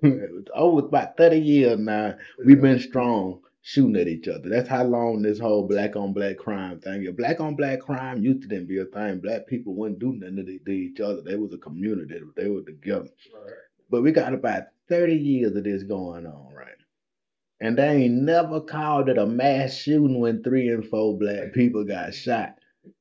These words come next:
Speaker 1: But now, all of a sudden, because you don't wanna have mass shooting just strictly related to white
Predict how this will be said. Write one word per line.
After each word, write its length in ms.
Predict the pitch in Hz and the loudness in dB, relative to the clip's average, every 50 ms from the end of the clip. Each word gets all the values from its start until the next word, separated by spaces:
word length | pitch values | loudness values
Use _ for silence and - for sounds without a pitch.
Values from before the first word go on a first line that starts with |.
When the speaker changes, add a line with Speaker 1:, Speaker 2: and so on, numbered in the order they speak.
| _ _ _ _ _ _ _ - | _ _ _ _ _ _ _ 6
Speaker 1:
But 200 | 117 120 120 120 | 8 8 8 6
now, 520 | 120 127 139 156 165 185 190 190 175 - - | 4 2 4 4 4 4 2 -2 -4 -6 0
all 300 | 123 117 113 117 123 117 | 2 4 6 6 6 4
of 140 | 110 107 107 | 2 0 -2
a 140 | 107 104 | -2 -2
sudden, 640 | - - - 147 147 139 120 101 95 98 101 - - _ _ _ _ _ _ _ _ _ _ _ _ _ _ _ - - - _ _ _ | -4 -4 -2 0 2 4 4 2 2 -2 -6 -8 -10 _ _ _ _ _ _ _ _ _ _ _ _ _ _ _ -20 -20 -20 _ _ _
because 440 | - 135 135 135 143 143 143 143 131 139 | 4 4 4 6 6 6 6 6 6 6
you 80 | 156 | 6
don't 220 | 160 156 156 156 147 | 6 6 6 2 4
wanna 280 | 143 147 147 139 131 123 | 4 4 4 4 2 0
have 340 | 127 147 139 135 127 117 | 2 4 4 6 4 4
mass 380 | 123 123 127 127 127 123 117 113 | 4 2 2 2 2 2 0 0
shooting 460 | - - - 143 143 139 131 127 123 | -2 -2 2 4 4 4 4 2 2
just 260 | 123 120 113 107 - | 2 2 2 2 -2
strictly 400 | - - 143 147 143 139 131 120 | -2 2 2 2 2 2 0 0
related 600 | 110 110 107 107 107 110 117 120 117 110 95 - | 2 2 0 0 2 2 2 2 2 0 -4 -4
to 140 | - 117 101 | -2 -2 -2
white 500 | 98 101 110 110 113 113 113 92 - - | 0 0 0 0 0 0 -2 -4 -6 -12